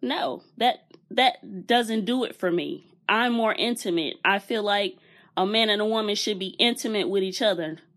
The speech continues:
not with a third person. That's too much. And then she was saying that, "Oh, he can't eat the box or whatever." Then what's the purpose? You're having a threesome. Why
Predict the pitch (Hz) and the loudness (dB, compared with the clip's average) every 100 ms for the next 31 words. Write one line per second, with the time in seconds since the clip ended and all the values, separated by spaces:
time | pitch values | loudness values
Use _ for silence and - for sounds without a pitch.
0 | - 208 240 226 185 185 185 185 185 185 | 0 2 2 0 0 2 2 2 0 -2
1 | 190 226 240 - _ _ _ - 233 - | 0 -4 -8 -10 _ _ _ 2 2 2
2 | - - _ - - 302 285 339 - - | -8 -18 _ -10 0 2 4 0 -2 -6
3 | - - _ _ _ _ _ - 220 226 | -12 -12 _ _ _ _ _ -2 -2 2
4 | 269 285 269 269 269 240 226 240 240 240 | 2 2 2 0 -2 -4 -4 -2 0 0
5 | 226 214 - 190 220 220 220 240 247 - | 0 -2 0 2 2 2 0 -2 -4 -2
6 | 240 226 - _ _ - _ 240 240 - | 0 0 -4 _ _ -20 _ -2 -2 -4
7 | - 202 202 240 - - 220 226 233 226 | -4 2 4 4 2 -4 -4 -2 0 0
8 | 208 220 220 - _ _ - 466 480 508 | 0 -2 -6 -8 _ _ -4 0 2 2
9 | - 494 539 554 160 131 - - _ _ | 0 2 2 2 -2 -6 -10 -20 _ _
10 | _ _ - 466 480 453 440 466 523 523 | _ _ 0 2 2 -2 0 2 4 2
11 | 480 480 453 262 330 494 | 0 -2 -4 0 4 4